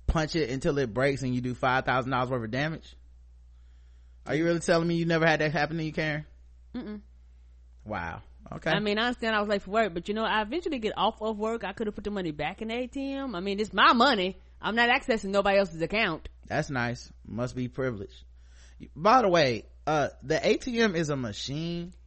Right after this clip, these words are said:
Speaker 2: Yes.
Speaker 1: Not a bank teller or human being. You know that shit didn't make no mistake, right?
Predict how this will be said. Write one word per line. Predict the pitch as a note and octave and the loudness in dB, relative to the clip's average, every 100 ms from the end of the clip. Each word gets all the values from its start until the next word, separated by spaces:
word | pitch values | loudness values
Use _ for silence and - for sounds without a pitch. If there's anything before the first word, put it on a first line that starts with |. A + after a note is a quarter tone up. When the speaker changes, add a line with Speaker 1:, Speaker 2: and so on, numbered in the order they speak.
| - | -20
Speaker 2:
Yes. | - - - - - - - - | -14 -12 -12 -12 -14 -18 -20 -6
Speaker 1:
Not | C3 E3 | 0 2
a | C#3+ F#2 - - | 2 -2 -10 -14
bank | F#2+ C3 D#3+ | -6 -4 -4
teller | - E3 E3 D#3+ D3 | -2 0 2 2 0
or | A2 | -2
human | A2+ D3 C#3+ | -2 -4 -4
being. | C#3+ D#3+ D#3+ E3 - - - - - - - | -4 -2 -4 -6 -12 -20 -20 -20 -20 -20 -10
You | G#3 C4+ | -2 0
know | A#3+ | 2
that | F#3+ D3+ | 2 0
shit | D#3+ B2+ | -2 -4
didn't | B2 | -2
make | A#2+ A2+ | -4 -4
no | G2+ | -6
mistake, | G2 - F#2 D2+ | -8 -6 -6 -6
right? | D#2 E2 | -8 -8